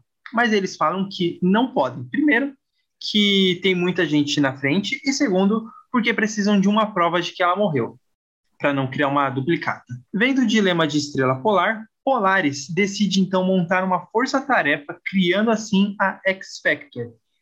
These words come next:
Seu objetivo será o de confirmar a morte de mutantes para agilizar o processo de ressurreição. Então,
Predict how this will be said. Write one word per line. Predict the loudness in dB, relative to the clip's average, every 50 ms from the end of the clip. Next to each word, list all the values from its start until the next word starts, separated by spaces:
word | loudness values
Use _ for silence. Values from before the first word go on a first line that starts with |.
| _ -10
Seu | -2 2 2
objetivo | 2 2 2 0 0 0 0 0 0 2 2 2
será | 2 2 2 2 2 2
o | 2
de | 0 -4 -6
confirmar | -4 0 0 0 0 2 0 0 2 4 2 2 0 -2 -2
a | 0 0 2
morte | 2 2 0 0 0 -4 -10 -6
de | -2 0
mutantes | 0 0 0 0 -2 -2 -2 -2 -2 -4 -4
para | -4 -4 -2 0 -2 -2 -2 -2 -2
agilizar | -2 -2 0 -2 -2 -2 0 0 0 -2
o | -2 -2
processo | -4 -4 -4 -2 -2 -4 -4 -4 -4
de | 0
ressurreição. | 0 0 0 0 0 0 0 0 -2 -2 -2 -2 -4 -4 _ _ _ _ _ _ _ _ -2 0
Então, | 0 2 4 4 2 2 2 0